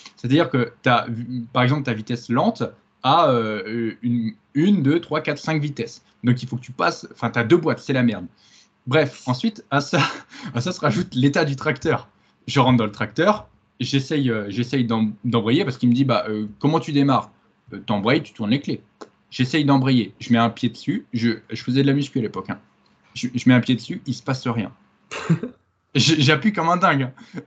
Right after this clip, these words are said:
Euh, j'ai une leg press à, à, à deux cents kilos, il se passe rien. Je suis obligé de mettre les deux pieds dessus, euh, tellement c'est dur. Donc j-, j-, j'appuie dessus avec les deux pieds, j'arrive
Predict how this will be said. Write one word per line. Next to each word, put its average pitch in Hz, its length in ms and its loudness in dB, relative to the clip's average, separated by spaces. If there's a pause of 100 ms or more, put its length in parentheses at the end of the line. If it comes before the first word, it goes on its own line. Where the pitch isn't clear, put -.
Euh, 123 380 0
j'ai 160 180 2
une 160 140 0
leg 170 180 0
press 190 320 -2
à, 139 80 0
à, 135 380 -4
à 143 80 -2
deux 147 120 -4
cents 156 200 -4
kilos, 170 320 -2
il 160 40 -4
se - 80 -14
passe 151 200 -8
rien. 131 180 -2
Je - 60 -14
suis 135 100 -6
obligé 135 220 0
de 165 40 -6
mettre 135 200 -4
les 110 60 0
deux 107 280 2
pieds - 460 -6
dessus, 135 500 0 (460)
euh, 107 280 0
tellement 139 300 4
c'est 139 160 -2
dur. 113 160 -4 (480)
Donc 147 360 -2
j-, 139 220 -2
j-, 127 280 -2
j'appuie 165 400 0
dessus 180 260 -6
avec 131 220 -2
les 131 80 2
deux 131 120 2
pieds, 185 220 -4
j'arrive 120 280 -2